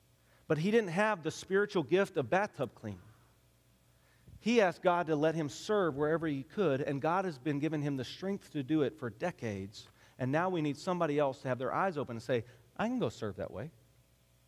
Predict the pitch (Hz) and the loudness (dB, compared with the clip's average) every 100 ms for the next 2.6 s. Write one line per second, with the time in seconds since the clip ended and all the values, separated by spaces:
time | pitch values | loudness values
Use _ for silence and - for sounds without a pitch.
0 | _ _ _ 156 175 160 202 226 - 240 | _ _ _ -2 0 2 2 2 0 -4
1 | 226 160 196 - 160 139 139 - 143 131 | -2 2 0 2 0 0 -2 -2 -2 0
2 | 175 - 104 101 90 | 0 -2 -10 -10 -16